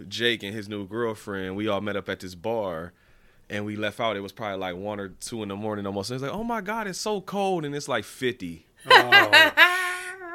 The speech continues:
Speaker 2: And you're like,
Speaker 1: I'm
Speaker 2: "T-shirt
Speaker 1: like,
Speaker 2: weather." <laughs>
Speaker 1: I'm like, "Man, back home we had shorts on probably, man.
Speaker 2: Yeah.
Speaker 1: It's a heat wave."
Speaker 2: Right. <laughs> Yeah, <laughs> that was, I mean, we, we were in the Bay Area, so it wasn't quite that, but it was like, it never got below fifty, people were losing their crap, but
Speaker 1: Mm-hmm.
Speaker 3: Yeah.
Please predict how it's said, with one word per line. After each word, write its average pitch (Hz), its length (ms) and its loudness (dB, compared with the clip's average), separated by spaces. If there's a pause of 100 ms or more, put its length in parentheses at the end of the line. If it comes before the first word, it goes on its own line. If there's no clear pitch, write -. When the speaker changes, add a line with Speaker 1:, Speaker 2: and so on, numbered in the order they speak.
(160)
Speaker 2:
And 131 60 -6
you're 139 120 4
like, 113 160 2 (100)
Speaker 1:
I'm 214 80 4
Speaker 2:
"T-shirt 156 260 6
Speaker 1:
like, 127 80 2
Speaker 2:
weather." 107 360 -2 (360)
<laughs> - 340 0
Speaker 1:
I'm 202 220 -2
like, 160 180 0
"Man, 175 200 -2
back 185 160 4
home 190 180 0
we 202 120 0
had 123 200 4
shorts 135 400 -2
on 104 220 -6
probably, 101 400 -8
man. 175 340 -16
Speaker 2:
Yeah. 104 160 -8
Speaker 1:
It's 165 120 -8
a 104 100 -2
heat 160 180 -4
wave." 104 500 -4 (220)
Speaker 2:
Right. - 580 -6 (520)
<laughs> - 440 -16 (420)
Yeah, 123 260 6
<laughs> - 60 -4
that 175 220 6
was, 147 180 4 (440)
I - 20 -2
mean, 139 260 4
we, 151 180 8
we 151 120 8
were 156 120 8
in 135 80 6
the 127 60 2
Bay 120 220 2
Area, 110 320 0
so 110 220 -4
it 110 40 -4
wasn't 110 300 -4
quite 120 400 -4
that, 113 180 -2
but 120 100 -2
it 123 40 0
was 117 100 -2
like, 127 200 2
it 175 40 0
never 165 260 8
got 135 180 8
below 123 240 2
fifty, 120 420 0
people 104 300 -6
were 101 120 -6
losing 101 300 -8
their 90 80 -16
crap, 101 460 -10
but 101 360 -4
Speaker 1:
Mm-hmm. 101 460 -8
Speaker 3:
Yeah. 120 240 -8